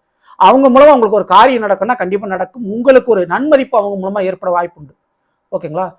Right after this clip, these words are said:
So இந்த ஒரு நேரத்தில் எப்பேற்பட்ட போட்டிகளாக இருந்தாலும் சரி, அதுல வெற்றி பெற போகுது நீங்க உறுதி. ஒரு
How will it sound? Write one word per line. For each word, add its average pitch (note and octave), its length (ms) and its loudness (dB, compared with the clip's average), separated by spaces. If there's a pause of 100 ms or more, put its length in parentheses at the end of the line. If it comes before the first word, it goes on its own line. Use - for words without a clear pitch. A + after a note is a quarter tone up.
(200)
So A#3+ 60 -2 (120)
இந்த B3 120 2 (100)
ஒரு A3+ 140 4
நேரத்தில் A#3+ 320 -2 (100)
எப்பேற்பட்ட B3+ 460 2 (140)
போட்டிகளாக B3 500 4
இருந்தாலும் G3 260 -4
சரி, A#3+ 140 -8
அதுல F3+ 180 -4
வெற்றி G#3 280 -8
பெற A3 80 -2 (100)
போகுது G3+ 220 -8
நீங்க E3 200 -14
உறுதி. E3+ 160 -12 (480)
ஒரு F#3+ 100 0